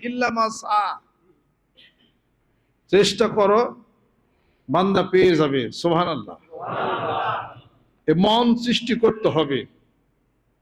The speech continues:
মন, দিল, হৃদয় এটা সৃষ্টি করতে হবে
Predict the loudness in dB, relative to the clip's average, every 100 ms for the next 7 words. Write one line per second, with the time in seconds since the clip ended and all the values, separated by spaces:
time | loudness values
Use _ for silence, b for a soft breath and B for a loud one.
0 | _ _ _ _ _ _ -6 0 2 2
1 | 2 2 2 2 0 2 2 2 2 2
2 | 0 0 -2 -2 -2 -2 -2 -2 -2 -6